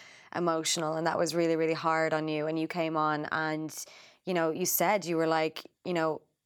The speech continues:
"The amount of followers that you have on Instagram will never equate to the happiness that you, that you have in your life," like. And I think it was really,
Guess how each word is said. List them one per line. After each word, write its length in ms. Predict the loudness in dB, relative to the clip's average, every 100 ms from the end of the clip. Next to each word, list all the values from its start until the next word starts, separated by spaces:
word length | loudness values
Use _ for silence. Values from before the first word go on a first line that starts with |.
| -6
"The 100 | -2
amount 280 | 2 2 0
of 80 | 0
followers 500 | 2 2 2 0 0
that 100 | -2
you 100 | 2
have 240 | 2 2
on 100 | 0
Instagram 760 | 0 0 0 2 2 2 0 -6 -2
will 120 | 0
never 440 | 2 2 2 2
equate 420 | 2 0 0 0 -4
to 420 | -4 0 0 0
the 80 | 0
happiness 680 | 0 -2 -2 -4 -4 -4 -6 -10 -20 -20 -20 _
that 220 | 2 2 2
you, 360 | 0 0 2
that 180 | 2 2
you 140 | 0
have 280 | 2 2 2 2
in 80 |
your 100 | 2
life," 400 | 4 4 2 0
like. 300 | -2 0 -2 0
And 100 | 0
I 120 | 2
think 260 | 2 2
it 100 | 2
was 160 | 2 2
really, 400 | 2 2 2 0